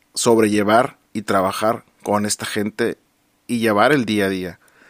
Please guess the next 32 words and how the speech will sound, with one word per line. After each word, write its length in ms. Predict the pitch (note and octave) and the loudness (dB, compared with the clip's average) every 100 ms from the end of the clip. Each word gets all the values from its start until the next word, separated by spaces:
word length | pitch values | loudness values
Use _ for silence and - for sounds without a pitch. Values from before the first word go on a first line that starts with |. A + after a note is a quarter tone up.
| - - - _ _ _ | -20 -20 -20 _ _ _
No 200 | B2 D3+ | 2 2
se 140 | D#3 E3+ | 4 4
dejan 360 | E3 - E3+ | 4 4 2
avasallar, 800 | D3+ A#2+ A2 G#2+ G2+ A2+ A2+ G#2 - - - | 2 2 0 -2 0 2 2 0 -6 -20 -12
saben 440 | - B2 B2 C3 C3+ | -4 2 2 2 0
poner 380 | A#2 A2 G#2+ | 2 2 2
límites, 840 | A#2 C3 D#3 D3+ - C3+ B2+ B2+ - - - - - | 2 4 4 2 2 2 2 0 -10 -20 -20 -20 -2
son 240 | B2+ A#2 | 0 0
conscientes 760 | G#2+ G#2 - C#3+ C#3 B2+ C#3 B2+ | 0 0 4 4 4 4 4 4
del 140 | A2+ | 2
impacto 580 | G#2+ - A2+ - B2 A2 | 2 0 -2 -2 -4 -2
que 80 | G#2+ | -2
esas 240 | G#2+ B2 | 0 0
dinámicas 640 | G#2+ G#2+ A#2+ B2 A#2+ A2 - | 0 0 0 0 -2 -4 -2
tan 240 | A#2+ C#3 | 0 0
desgastantes 800 | D#3 C3+ A2 - A2+ A2+ C3 C#3 _ _ _ _ _ | -2 0 -2 0 -2 0 -2 -4 _ _ _ _ _
tienen 380 | - A#2+ A#2 A#2+ | 2 4 4 2
en 100 | A2 | 2
la 140 | G2+ - | -2 0
propia 280 | G#2+ G#2 | -2 0
salud 300 | G#2 G2+ G#2 | -2 0 0
mental. 460 | G#2 G#2 G2+ G2 G2 _ _ - - - _ _ _ - | -2 -2 2 0 0 _ _ -20 -20 -20 _ _ _ -12
Y 720 | G#2 A#2 A2 G2+ F2+ D#2+ - _ _ _ _ - | -6 -4 -4 -6 -8 -12 -16 _ _ _ _ -4
así 500 | C3+ B2 - C#3+ F#3 - | 0 2 2 2 2 4
uno 280 | D3+ D#3 D#3+ | 4 6 6
de 100 | C#3 | 6
los 140 | G#2+ | 2
mejores 400 | A2 G2+ A#2+ C#3 | 0 2 2 2
regalos 480 | B2 A2+ A2+ B2+ A#2+ | 0 2 2 2 0
que 120 | F#2+ | -2
podemos 460 | - G#2+ A2 B2+ A#2 | -2 0 2 0 -2
hacernos 800 | - A#2+ C3 E3+ D3+ G#2 - | 0 2 2 2 2 0 -6